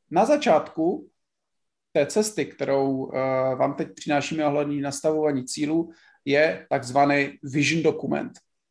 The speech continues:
anebo naše vize. To znamená, co chceme, aby se v průběhu toho roku stalo.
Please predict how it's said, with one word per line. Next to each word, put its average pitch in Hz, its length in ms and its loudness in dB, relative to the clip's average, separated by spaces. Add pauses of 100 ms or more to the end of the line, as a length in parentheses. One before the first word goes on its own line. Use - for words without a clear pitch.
anebo 170 580 2 (100)
naše 135 340 -4
vize. 131 460 -6 (760)
To - 100 -8
znamená, 220 520 0 (280)
co 302 200 0
chceme, 185 640 -2 (200)
aby 185 220 0
se 226 180 -2
v - 160 -16
průběhu 190 840 0 (220)
toho 156 300 0
roku 160 680 -2
stalo. - 540 0